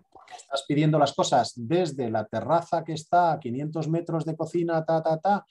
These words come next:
sentadito tomando el sol, o estás sentado en la barra donde. Entonces, tienes que empezar a pensar, "Ostras, ¿y si ahora ya no tengo una carta física impresa en papel, ¿puedo cambiar la carta al minuto?". Sí.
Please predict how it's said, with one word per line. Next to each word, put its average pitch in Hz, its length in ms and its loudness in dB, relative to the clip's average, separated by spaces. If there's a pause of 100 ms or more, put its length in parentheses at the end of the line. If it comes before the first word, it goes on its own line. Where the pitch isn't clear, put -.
(160)
sentadito 120 540 -2
tomando 156 260 0
el 156 80 2
sol, 214 240 2
o 127 60 -4
estás - 240 -4
sentado 143 380 0
en 139 40 0
la 139 120 2
barra 156 260 0
donde. 156 260 -4 (180)
Entonces, 165 480 -2 (320)
tienes 165 200 2
que 180 60 2
empezar 160 220 4
a 160 60 2
pensar, 185 240 2
"Ostras, - 400 0
¿y 127 60 -8
si 123 140 -4
ahora 143 120 4
ya 165 100 4
no 165 120 -2
tengo 170 160 -2
una 156 140 0
carta 156 260 -4
física 156 340 -4
impresa 143 320 -4
en 143 80 -4
papel, 185 400 0 (260)
¿puedo 156 160 0
cambiar 190 360 2
la 165 100 0
carta 165 540 -2 (200)
al 143 160 0
minuto?". 226 500 -2 (180)
Sí. 135 360 -4